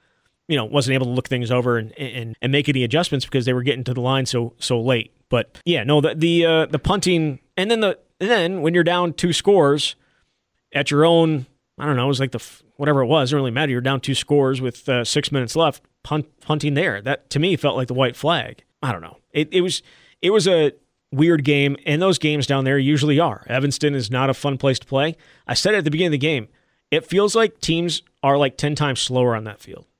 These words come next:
And, and Northwestern included. It, they just look so slow. I don't know if it's the angle or it's the grass or whatever it is, but they just look so slow on that grass in Evanston,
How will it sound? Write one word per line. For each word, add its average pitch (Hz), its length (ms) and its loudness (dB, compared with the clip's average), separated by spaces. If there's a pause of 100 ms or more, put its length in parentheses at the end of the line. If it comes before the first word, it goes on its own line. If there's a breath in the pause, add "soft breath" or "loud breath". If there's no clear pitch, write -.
(480)
And, 160 140 0
and 180 160 -2
Northwestern 202 500 0
included. 170 520 -2
It, 165 260 -4
they 156 140 0
just 170 180 -2
look 151 240 -2
so 175 200 2
slow. 160 180 2
I 127 80 4
don't 151 80 0
know 165 80 2
if 156 100 0
it's 120 120 -10
the 117 120 -8
angle 208 460 2 (240 soft breath)
or 131 100 2
it's 127 100 -2
the - 80 -12
grass 185 580 0
or 131 80 -4
whatever 160 320 2
it 156 60 2
is, 131 220 0
but - 200 -6 (500 soft breath)
they 156 80 2
just 151 140 -2
look 143 200 -4
so 175 360 0
slow 120 540 0 (480)
on 120 240 -2
that 123 220 -4
grass 123 320 -2
in 120 80 -6
Evanston, 113 460 -8